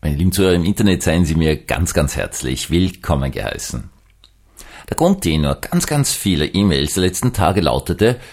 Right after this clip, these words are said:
„Herr Pfarrer, Sie haben ja so viel Energie, ja, so habe ich Sie noch nie erlebt.“ Ja, dazu möchte ich ganz kurz mal was sagen, könnte nämlich auch wichtig für Sie sein. Erstens,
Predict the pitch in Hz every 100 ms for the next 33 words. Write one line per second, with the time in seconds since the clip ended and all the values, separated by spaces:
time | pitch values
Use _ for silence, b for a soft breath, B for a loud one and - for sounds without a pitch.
0 | B B - - - 98 95 92 - 92
1 | 87 - 110 120 - 101 80 - 78 78
2 | 67 - 107 107 95 87 101 90 87 85
3 | 69 57 - - - - _ B B B
4 | B B B B 185 139 82 - 95 92
5 | 95 98 92 - 76 76 - 82 62 58
6 | 76 85 - 117 113 101 85 - 120 127
7 | - 156 135 120 - - 69 67 - 69
8 | - 78 - - - - 151 87 62 -
9 | - _ _ _ _ B B B _ _
10 | 76 71 - 143 190 -